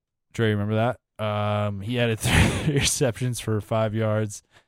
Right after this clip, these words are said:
um, but he only had three carries in the second half, which limited his fantasy output greatly, but they didn't need him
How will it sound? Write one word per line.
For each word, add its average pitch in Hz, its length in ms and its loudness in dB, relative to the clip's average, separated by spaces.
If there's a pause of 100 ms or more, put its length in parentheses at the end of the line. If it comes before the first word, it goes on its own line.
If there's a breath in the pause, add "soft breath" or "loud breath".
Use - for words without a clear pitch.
(520 soft breath)
um, 90 680 -4
but 110 100 -2
he 127 80 2
only 131 160 4
had 120 180 0
three 117 560 0
carries 101 640 -2
in 98 120 -8
the 90 80 -8
second 90 300 -8
half, 87 260 -10 (600)
which 98 360 -6
limited 101 440 -2
his 95 320 -2
fantasy 98 420 -4
output 90 380 -6
greatly, 90 400 -6
but 87 180 -6
they 92 100 -4
didn't 101 200 -4
need 113 160 -4
him 80 140 -8